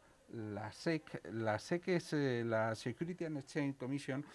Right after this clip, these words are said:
eh, es una organización que, que se encarga de proteger, gubernamental, se encarga de proteger a los inversionistas y mantener la integridad de los mercados de valores,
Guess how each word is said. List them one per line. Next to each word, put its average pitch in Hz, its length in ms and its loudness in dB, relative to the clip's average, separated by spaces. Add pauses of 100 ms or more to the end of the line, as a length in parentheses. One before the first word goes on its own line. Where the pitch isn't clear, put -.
(220)
eh, 113 300 -4
es 120 180 -8
una 143 260 0
organización 131 560 -6
que, 110 440 -4
que 104 240 -6 (160)
se - 220 -12
encarga 123 300 -4
de 120 120 -2
proteger, 110 640 -6
gubernamental, 98 480 -6 (240)
se - 100 -4
encarga 135 300 2
de 135 100 2
proteger 127 460 2
a 147 60 0
los 139 180 -2
inversionistas 131 680 -2 (380)
y 139 140 2
mantener 131 420 0
la 147 80 2
integridad 135 320 2
de 135 40 6
los 127 100 4
mercados 123 320 0
de 127 40 0
valores, 147 340 2